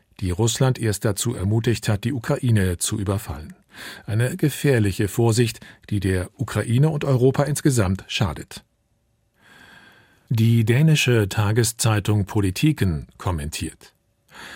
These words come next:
„In neunzehn der bisherigen vierundzwanzig Jahre, in denen Putin sich an die Macht klammert,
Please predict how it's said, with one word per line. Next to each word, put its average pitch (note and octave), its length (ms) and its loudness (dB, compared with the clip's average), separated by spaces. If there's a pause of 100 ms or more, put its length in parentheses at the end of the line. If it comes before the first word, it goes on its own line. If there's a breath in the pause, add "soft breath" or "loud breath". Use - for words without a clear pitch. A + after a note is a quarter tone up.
(400 loud breath)
„In A#2 340 2
neunzehn D3 720 4
der A2+ 300 4
bisherigen A#2+ 720 0
vierundzwanzig A#2 880 0
Jahre, G2+ 440 0
in G#2 160 -2
denen F#2 280 -2
Putin B2 500 2
sich G2+ 220 -2
an F2 80 -6
die F2+ 80 -4
Macht G2+ 280 -2
klammert, G2+ 380 0